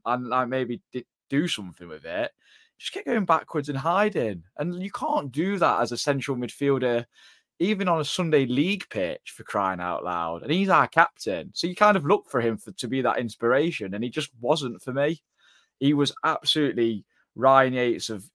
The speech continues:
in, in the Championship when we wanted him to get foddered out to a League One side today. That's what he was. He was looking for fouls all the time, more interested in doing that than actually playing. Uh, there was a point where he actually come for a throw-in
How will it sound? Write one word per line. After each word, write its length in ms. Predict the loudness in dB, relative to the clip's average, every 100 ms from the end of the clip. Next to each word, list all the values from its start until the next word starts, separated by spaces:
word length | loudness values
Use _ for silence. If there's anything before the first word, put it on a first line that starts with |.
| -8
in, 160 | -6 -2
in 100 | -2
the 80 | 0
Championship 640 | 4 4 4 -2 -2 -2
when 140 | -2 0
we 100 | 0
wanted 280 | 0 0
him 100 | -2
to 120 | -4 -2
get 280 | -2 -2
foddered 480 | -8 -6 0 2 2
out 300 | 4 4 2
to 160 | -2 -4
a 0 |
League 320 | -2 -2 0
One 260 | 2 2 0
side 420 | -2 -2 -4 -6
today. 480 | -8 -4 -4 -4 -4
That's 300 | 0 0 2
what 80 | 0
he 80 | 2
was. 340 | 4 4 2
He 140 | -2 -2
was 180 | 0
looking 300 | 0 0 -2
for 120 | -4 -4
fouls 520 | -2 0 2 0 2
all 200 | 2 4
the 80 | 0
time, 480 | -2 -2 -2 -2 -6 -14 -20 _
more 280 | 4 4 4
interested 520 | 2 0 -2 -4 -4
in 100 | -4
doing 320 | 0 0 0
that 220 | 0 -2 0
than 140 | 0
actually 340 | -2 -4 -10
playing. 560 | -10 -6 -2 -2 -2 -4 -10 _ _ _ _ -2
Uh, 160 | 0
there 120 | 2 2
was 80 |
a 20 | 4
point 300 | 8 8 10
where 360 | 8 8 4 0 _ _ _ _ _ _ _
he 260 | -2 4 4
actually 520 | 4 0 -2 -4 -4
come 240 | -4 -4
for 180 | -2 -2
a 60 | -2
throw-in 640 | 4 4 6 2 -2 -6